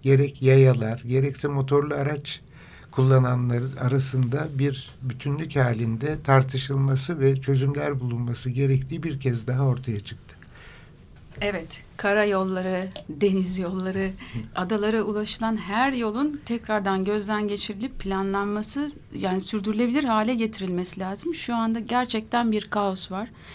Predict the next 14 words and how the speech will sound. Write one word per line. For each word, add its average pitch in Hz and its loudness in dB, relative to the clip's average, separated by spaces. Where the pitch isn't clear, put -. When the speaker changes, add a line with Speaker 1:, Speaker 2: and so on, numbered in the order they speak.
Speaker 2:
Ciddi 202 -2
tehlikeler 226 -2
var. 247 -4
Bu 247 -4
tehlikeler 254 -2
önemli 247 4
olan 311 2
olmadan 202 2
önce 147 -4
önlemleri 160 2
alabilmek. 160 -6
Ee, 196 -4
bu 214 -4
sene 262 0